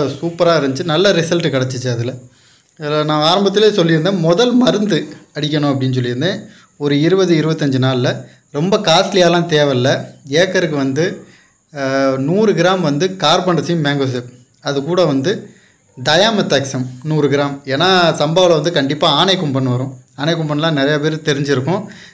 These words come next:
வெங்காயத்தாள் மாதிரி வரும். அந்த ஆனை கும்பன் பிரச்சனை கண்டிப்பா வரும். அதனால dimethoxam அடிங்க, அசிபேட் அடிக்காதீங்க. dimethoxam வந்து நூறு கிராம், கார்பன்டசிம் மேங்கோசெப் நூறு கிராம், அது கூட வந்து புரோப்பனபாஸ் சைஃபர்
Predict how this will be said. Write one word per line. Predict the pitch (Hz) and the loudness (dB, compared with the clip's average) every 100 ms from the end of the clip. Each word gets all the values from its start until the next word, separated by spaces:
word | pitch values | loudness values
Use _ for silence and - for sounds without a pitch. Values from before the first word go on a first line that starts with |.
| - | -6
வெங்காயத்தாள் | 160 175 190 180 147 | 2 4 4 4 2
மாதிரி | 139 143 | 2 2
வரும். | 131 131 131 | 2 0 -2
அந்த | 139 156 | -4 0
ஆனை | 151 185 208 | 2 2 2
கும்பன் | 185 160 143 | 2 0 0
பிரச்சனை | 139 190 196 | -4 -4 -2
கண்டிப்பா | 143 143 165 160 | -2 -2 0 0
வரும். | 135 196 | 0 -2
அதனால | 170 160 190 | -2 0 0
dimethoxam | 175 147 185 220 202 160 156 127 | 0 2 2 2 2 0 -2 -2
அடிங்க, | 131 208 | 0 0
அசிபேட் | 156 214 202 151 | 0 2 0 2
அடிக்காதீங்க. | 127 123 123 123 127 - - - _ 147 | 0 0 0 0 -2 -4 -14 -20 _ 0
dimethoxam | 160 196 185 156 - 139 | 2 2 2 -2 0 0
வந்து | 143 | 0
நூறு | 147 143 131 | 0 0 0
கிராம், | 135 208 233 - - _ _ - | 0 -2 -4 -16 -20 _ _ -2
கார்பன்டசிம் | 160 185 180 175 151 | 0 2 2 2 0
மேங்கோசெப் | 147 151 135 123 | 2 2 0 0
நூறு | 131 135 | 0 0
கிராம், | 127 160 247 | 0 0 -2
அது | 160 147 | -2 -2
கூட | 165 190 | 2 2
வந்து | 160 151 247 - _ - | 2 0 -4 -8 _ -2
புரோப்பனபாஸ் | 180 254 240 214 160 | -2 2 2 2 0
சைஃபர் | 143 143 143 - | 0 -2 -2 -4